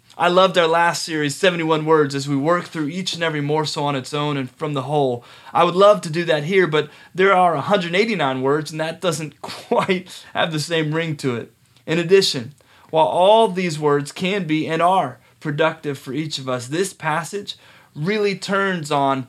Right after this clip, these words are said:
three words, really turns on three concepts in the first verse that we read. "Not that I am speaking of being in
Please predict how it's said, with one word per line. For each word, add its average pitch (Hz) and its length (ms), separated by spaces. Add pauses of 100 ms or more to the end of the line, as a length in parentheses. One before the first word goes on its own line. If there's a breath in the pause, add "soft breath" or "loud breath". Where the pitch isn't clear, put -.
(120)
three 196 340
words, 147 680 (180)
really 233 340
turns 185 440
on 160 280 (240 loud breath)
three 185 340
concepts 160 640
in 202 260
the 180 60
first 196 480
verse 165 380
that 151 80
we 160 140
read. 151 380 (680 soft breath)
"Not 190 300
that 208 100
I 202 40
am 196 120
speaking 175 760
of 143 180
being 165 320
in 139 320